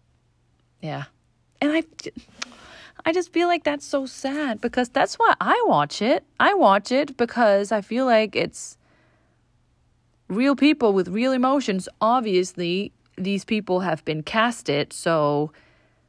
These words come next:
I'm sure they have some, they have some sort of, um, what do you call it? They have a personality that is, <laughs> can you say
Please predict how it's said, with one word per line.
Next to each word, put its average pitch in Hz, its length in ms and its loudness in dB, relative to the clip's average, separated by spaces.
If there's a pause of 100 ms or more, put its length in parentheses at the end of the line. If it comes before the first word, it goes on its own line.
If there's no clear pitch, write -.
(560)
I'm 202 140 0
sure 233 260 2
they 202 160 0
have 185 400 -2
some, 185 600 -4 (2000)
they 208 100 0
have 190 420 0
some 196 320 -2
sort 185 400 0
of, 165 280 0
um, 147 500 -4 (240)
what 180 240 -8
do 170 60 -10
you 165 140 -8
call 151 280 -8
it? 156 140 -6
They 220 80 -2
have 233 160 -2
a 240 40 -4
personality 185 1080 -2 (500)
that 170 380 0
is, 170 500 -2 (1900)
<laughs> - 180 -10
can - 200 -2
you 185 160 2
say 175 260 -2